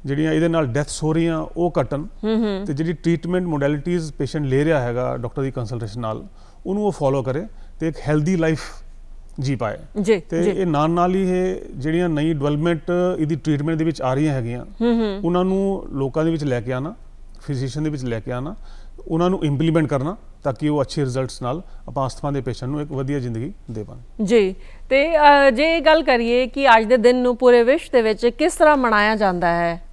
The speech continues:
Speaker 2: ਤੇ ਇਹ ਵੀ ਤੁਹਾਡੇ ਤੋਂ ਜ਼ਰੂਰ ਜਾਣਾਂਗੇ।
Speaker 1: ਜੀ, ਜੀ, ਜਿਵੇਂ ਤੁਹਾਨੂੰ ਹੁਣੇ ਦੱਸਿਆ ਮੈਂ ਕਿ, ਅ, ਡਿਫਰੈਂਟ ਆਰਗੇਨਾਈਜੇਸ਼ਨ ਹੈਗੀਆਂ,
Speaker 2: ਹੂੰ, ਹੂੰ, ਹੂੰ,
Speaker 1: ਤੇ ਉਹ
Speaker 2: ਹੂੰ।
Speaker 1: ਡਿਫਰੈਂਟ, ਡਿਫਰੈਂਟ ਐਕਟੀਵਿਟੀਜ਼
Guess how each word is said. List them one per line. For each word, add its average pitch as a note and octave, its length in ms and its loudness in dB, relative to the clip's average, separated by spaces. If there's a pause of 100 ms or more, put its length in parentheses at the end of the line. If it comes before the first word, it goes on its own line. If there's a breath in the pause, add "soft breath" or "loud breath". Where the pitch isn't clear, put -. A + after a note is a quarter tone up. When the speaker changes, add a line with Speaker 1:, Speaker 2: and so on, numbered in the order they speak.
Speaker 2:
ਤੇ G#3 220 2
ਇਹ B3+ 200 0
ਵੀ C4 80 0
ਤੁਹਾਡੇ G#3+ 240 2
ਤੋਂ G3 80 0
ਜ਼ਰੂਰ F3+ 260 -2
ਜਾਣਾਂਗੇ। D#3+ 360 -6
Speaker 1:
ਜੀ, B2 140 -6
ਜੀ, A2+ 160 -10
ਜਿਵੇਂ C#3+ 300 -6
ਤੁਹਾਨੂੰ D3+ 240 -2
ਹੁਣੇ C#3+ 180 -2
ਦੱਸਿਆ C#3 280 -4
ਮੈਂ D#3+ 140 -6
ਕਿ, D3 320 -6 (500 soft breath)
ਅ, - 20 -4
ਡਿਫਰੈਂਟ C3+ 340 -4
ਆਰਗੇਨਾਈਜੇਸ਼ਨ D3 600 -2
ਹੈਗੀਆਂ, C3 320 -2
Speaker 2:
ਹੂੰ, B3 220 0
ਹੂੰ, A3+ 300 -4
ਹੂੰ, B3 80 -4
Speaker 1:
ਤੇ E3 60 -2
ਉਹ E3 80 0
Speaker 2:
ਹੂੰ। E3 100 0
Speaker 1:
ਡਿਫਰੈਂਟ, F3 300 0
ਡਿਫਰੈਂਟ F3+ 240 -2
ਐਕਟੀਵਿਟੀਜ਼ D#3+ 600 0